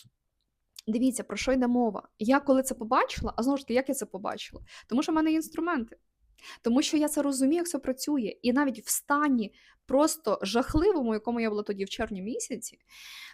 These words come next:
а, знаючи інструменти, які я даю на психології життя курсі, на блоці «Психологія Всесвіту», ми цю тему розбираємо детально,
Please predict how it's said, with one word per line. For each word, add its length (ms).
а, 340
знаючи 960
інструменти, 720
які 160
я 80
даю 260
на 200
психології 580
життя 360
курсі, 540
на 180
блоці 320
«Психологія 420
Всесвіту», 440
ми 100
цю 120
тему 260
розбираємо 500
детально, 540